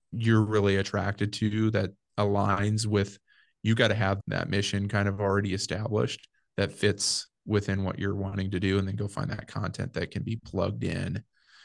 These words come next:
and not be a distraction. And so that you're not pulling from all this new stuff all the time. Your guys are gonna be, get confused, right? Your team's gonna get confused. They're gonna see that you're very distracted, and then they're gonna get distracted. They're not gonna buy in. So find those resources. I'm happy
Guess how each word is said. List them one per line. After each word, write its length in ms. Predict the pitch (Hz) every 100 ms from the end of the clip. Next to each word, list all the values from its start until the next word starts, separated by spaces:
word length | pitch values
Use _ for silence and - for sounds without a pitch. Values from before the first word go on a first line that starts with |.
| -
and 160 | - 101
not 240 | 92 87
be 100 | 92
a 60 | 85
distraction. 800 | 76 - - 90 95 - - 98
And 180 | - -
so 140 | -
that 180 | - -
you're 80 | -
not 220 | - - - _ _ _ _
pulling 300 | - 151 123
from 160 | 110 104
all 120 | 104
this 200 | 104 -
new 140 | 104 101
stuff 340 | - 95 98
all 80 | 87
the 80 | 87
time. 200 | 98 95
Your 100 | 98
guys 280 | 101 101
are 40 | 95
gonna 220 | 95 87
be, 180 | - - -
get 160 | 92
confused, 560 | - 92 - 87 - -
right? 160 | 95
Your 80 | -
team's 280 | - 95 87
gonna 140 | 85
get 180 | 87 90
confused. 520 | - 98 - 92 90
They're 80 | 92
gonna 260 | 80 85 78 _ - - -
see 160 | - 120
that 160 | 98
you're 160 | 104 131
very 260 | 117 107 101
distracted, 720 | 101 - 98 95 - 98 95
and 140 | 92
then 100 | 90
they're 140 | 90 87
gonna 180 | 82
get 160 | 87 -
distracted. 400 | - - 92 98
They're 80 | 92
not 160 | 92
gonna 140 | - -
buy 300 | - - 95
in. 300 | - 101 110
So 340 | - 90 85 - - - - - -
find 240 | 110 123
those 180 | 113 107
resources. 760 | 113 101 - 101 98 101 98 101
I'm 120 | 98
happy 360 | 104 95 92